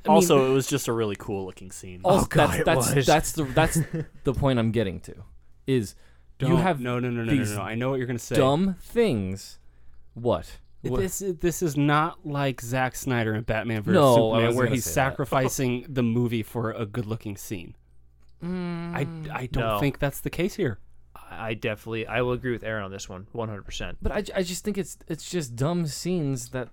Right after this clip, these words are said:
Speaker 2: to try to fit into the movie to
Speaker 4: Or
Speaker 2: make
Speaker 4: is
Speaker 2: it
Speaker 4: it,
Speaker 2: look cool,
Speaker 4: or is
Speaker 2: though.
Speaker 4: it a good director making awful scenes work?
Speaker 2: Yes and no.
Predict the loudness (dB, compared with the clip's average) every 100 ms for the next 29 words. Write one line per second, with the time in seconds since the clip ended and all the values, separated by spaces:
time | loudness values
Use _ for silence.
0 | -12 -8 -8 -8 -10 -6 -4 -4 -6 -8
1 | -6 -6 -6 -6 -6 -6 -8 -4 -4 -4
2 | -4 0 0 0 -2 0 -2 -2 0 2
3 | 2 0 0 0 -4 -8 -4 0 2 2
4 | 0 0 0 -2 0 0 -2 -4 -2 -4
5 | -4 -8 -6 0 0 0 -2 -8 -20 -20
6 | -18 -4 0 0 -2 -14 -20 -20 -20 -20
7 | -20 -20 -20 -20 _ -20 -20 -20 -20 -20
8 | -20 -20 -20 -18 -18 -20 -20 -20 -20 -8
9 | -4 -4 -4 -8 -6 -4 0 2 4 4
10 | 2 -2 -6